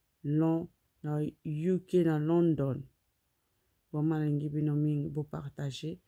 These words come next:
lisolo oyo, histoire oyo eza vrai, na fabrique yango te, batindeli ngai na bato oyo esika oyo ekote esalami. Vraiment merci, bo passer journée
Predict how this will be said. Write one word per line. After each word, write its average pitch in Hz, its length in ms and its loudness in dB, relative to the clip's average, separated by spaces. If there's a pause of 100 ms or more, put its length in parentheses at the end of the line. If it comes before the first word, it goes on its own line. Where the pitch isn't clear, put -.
(420)
lisolo 147 580 -2
oyo, 156 400 -2 (720)
histoire 160 500 -2
oyo 156 360 0 (100)
eza 147 320 -4
vrai, 151 360 -6 (360)
na 147 120 -4
fabrique 143 720 -6
yango 156 340 0
te, 185 340 -2 (420)
batindeli 170 760 2
ngai 180 580 2 (720)
na 156 220 0
bato 147 400 -4
oyo 170 220 2
esika 165 540 -4 (160)
oyo 165 340 2 (100)
ekote 156 720 -2
esalami. 135 720 -4 (480)
Vraiment 151 220 0
merci, 151 640 -2
bo 156 140 -6
passer - 500 -6
journée 156 440 -2